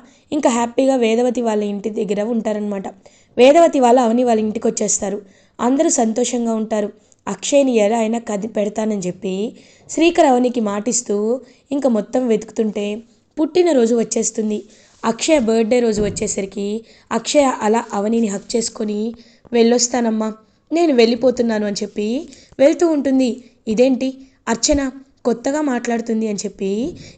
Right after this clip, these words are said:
ఇంకా గమనిస్తుంది అవని. అలా ఇంకా వెళ్తుందనమాట. వెళ్ళి వెంటనే ఇంకా అలా అమ్మవారి భవానీ చేత మనస్ఫూర్తిగా దేవుడికి నమస్కరించుకుంటే క్లియర్గా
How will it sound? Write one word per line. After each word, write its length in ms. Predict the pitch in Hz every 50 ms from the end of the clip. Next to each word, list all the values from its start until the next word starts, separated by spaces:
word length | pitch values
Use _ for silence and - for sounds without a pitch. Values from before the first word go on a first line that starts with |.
| _
ఇంకా 200 | - 311 - 294 226 233
గమనిస్తుంది 540 | 214 220 233 262 254 - - 226 214 233
అవని. 400 | 240 208 196 208 226 233 226 - - - - - _ _ _ -
అలా 200 | 233 254 311 330
ఇంకా 240 | 339 311 269 269
వెళ్తుందనమాట. 680 | 233 220 214 214 220 254 247 240 233 220 214 214 - 226 226 - - _ _ _ _ _ -
వెళ్ళి 580 | 240 320 349 370 339 294 269 254 254 262 269 269 - - _ _ -
వెంటనే 760 | 208 185 220 220 226 240 226 277 262 226 220 220 220 233 254 240 - - - _ -
ఇంకా 260 | 320 339 330 320 302 - -
అలా 420 | 240 226 240 269 277 247 240 247 247 240
అమ్మవారి 400 | 214 214 226 240 247 262 254 240
భవానీ 420 | 185 202 196 196 208 220 233 233 233 -
చేత 380 | 208 196 - 214 196 202 208 208 _ _ _ _ _ _ -
మనస్ఫూర్తిగా 760 | 247 247 254 302 311 - - - 262 240 240 233 247 254 247
దేవుడికి 460 | 233 196 214 208 214 226 226 220 233
నమస్కరించుకుంటే 1040 | 208 202 196 202 - - 247 233 226 214 - - - 220 196 185 196 196 196 202 202 - _ _ _ _ _ _
క్లియర్గా 640 | - 330 359 359 330 262 247 220 214 202 202 208 208